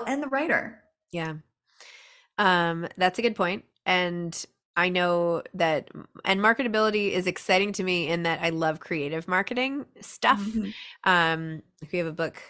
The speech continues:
Speaker 2: it's a novel, but it's called Pierce Oysters. And I'm like, "Oh my gosh, we could do so much with this." Like, oy-, like oyster pop-ups and da-da-da. Like, I love all that stuff. It's so fun. And I was actually just talking to two people on my team before the Zoom being like,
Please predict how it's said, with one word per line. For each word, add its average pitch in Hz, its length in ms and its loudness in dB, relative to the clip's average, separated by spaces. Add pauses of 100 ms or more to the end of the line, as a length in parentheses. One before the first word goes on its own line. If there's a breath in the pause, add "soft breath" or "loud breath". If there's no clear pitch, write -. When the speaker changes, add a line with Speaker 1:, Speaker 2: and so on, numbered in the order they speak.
(100)
Speaker 2:
it's - 200 -10
a 165 60 -4
novel, 170 360 4
but 156 140 -6
it's 147 120 -10
called 151 220 -4
Pierce 165 260 -4
Oysters. - 520 -6
And 139 80 -8
I'm 139 100 -4
like, 143 220 -8
"Oh 233 100 6
my 202 240 4
gosh, 165 260 -4
we 165 80 -4
could 160 120 -4
do 151 100 -6
so - 140 -4
much 143 180 -8
with - 120 -10
this." - 300 -10
Like, - 360 -12
oy-, - 200 -2
like - 280 -2
oyster 294 320 4
pop-ups 240 520 6
and 220 80 -6
da-da-da. 277 340 2
Like, 214 140 0
I 208 100 4
love 220 380 2
all 170 120 2
that 156 160 -12
stuff. - 280 -8
It's - 160 -6
so 196 220 -2
fun. - 220 -10 (320 loud breath)
And 208 100 2
I 208 60 4
was 202 120 2
actually 202 300 0
just 170 140 -4
talking 160 260 -4
to 135 200 -8
two 185 120 -8
people 170 220 0
on 156 80 -2
my 156 100 -8
team 160 400 -8
before 165 240 -6
the 160 120 -6
Zoom 170 320 -8
being 180 200 -6
like, 180 300 -4